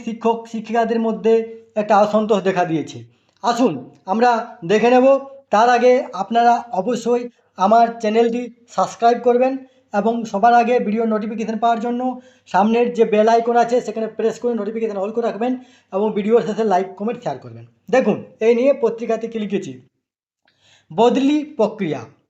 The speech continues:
প্রাথমিক স্কুলের শিক্ষকদের উচ্চশ্রী পোর্টালের মাধ্যমে বদলির প্রক্রিয়া আগামী একত্রিশে ডিসেম্বর পর্যন্ত বাড়ানো হলো। যেটি আপনাদের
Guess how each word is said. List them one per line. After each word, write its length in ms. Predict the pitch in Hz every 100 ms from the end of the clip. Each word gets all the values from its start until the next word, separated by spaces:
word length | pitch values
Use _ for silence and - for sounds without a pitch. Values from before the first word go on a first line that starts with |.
| _ _ _ _
প্রাথমিক 460 | 190 214 220 262 277 262
স্কুলের 320 | - 262 262 262
শিক্ষকদের 560 | - 208 - 247 226 254 269 -
উচ্চশ্রী 680 | 233 - - 262 - - 254 254
পোর্টালের 460 | - 208 226 254 262
মাধ্যমে 420 | 233 226 208 240 240 196
বদলির 400 | 220 226 247 240 - - _ -
প্রক্রিয়া 420 | 214 220 247 240 262 240 202
আগামী 320 | 220 240 240 233 - _ -
একত্রিশে 500 | 214 214 254 220 240
ডিসেম্বর 440 | 202 208 240 233 233
পর্যন্ত 340 | 220 214 226 220
বাড়ানো 380 | 233 190 185 185 143
হলো। 140 | 123 123 _ _ _
যেটি 240 | 156 202 233
আপনাদের 380 | 226 233 233 269